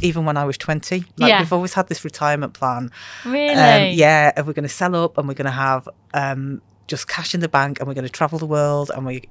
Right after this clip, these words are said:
Speaker 1: like, when we went traveling, we kept finding places that we might go when we
Speaker 2: Yeah,
Speaker 1: retire
Speaker 2: yeah,
Speaker 1: and
Speaker 2: yeah.
Speaker 1: all this,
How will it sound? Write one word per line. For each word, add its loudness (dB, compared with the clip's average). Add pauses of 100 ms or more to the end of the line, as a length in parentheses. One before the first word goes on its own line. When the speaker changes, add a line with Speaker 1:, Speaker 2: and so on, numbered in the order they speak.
Speaker 1:
like, -2
when -2
we 0
went -2
traveling, -4
we -4 (320)
kept -4
finding -2
places -2
that -4
we -6
might -2
go 0
when -2
we -2
Speaker 2:
Yeah, 0
Speaker 1:
retire 0
Speaker 2:
yeah, -8
Speaker 1:
and -8
Speaker 2:
yeah. -12
Speaker 1:
all -2
this, -2